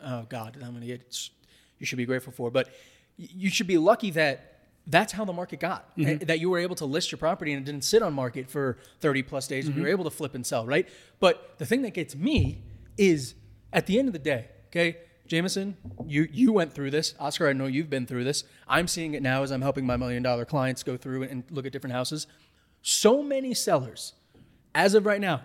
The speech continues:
Speaker 1: especially in the state of Colorado, sat on their homes.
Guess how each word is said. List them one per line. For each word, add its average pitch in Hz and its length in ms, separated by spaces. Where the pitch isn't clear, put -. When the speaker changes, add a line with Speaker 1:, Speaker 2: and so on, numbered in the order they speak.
Speaker 1:
especially 170 680
in 175 120
the 165 60
state 156 280
of 160 100
Colorado, 185 640
sat 247 360
on 202 100
their 139 160
homes. 123 460